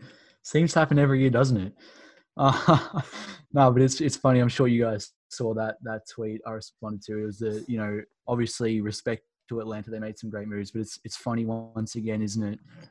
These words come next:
Seeing everyone doubt this Pacers team. Obviously,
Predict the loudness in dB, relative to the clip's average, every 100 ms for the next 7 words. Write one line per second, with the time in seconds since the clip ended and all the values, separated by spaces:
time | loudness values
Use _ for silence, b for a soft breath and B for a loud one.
0 | b -12 -6 -4 -4 -4 -4 -4 -2 -2
1 | -2 -4 -4 -6 -4 -6 -6 -10 -8 -6
2 | -6 -4 -4 -4 -4 -4 -4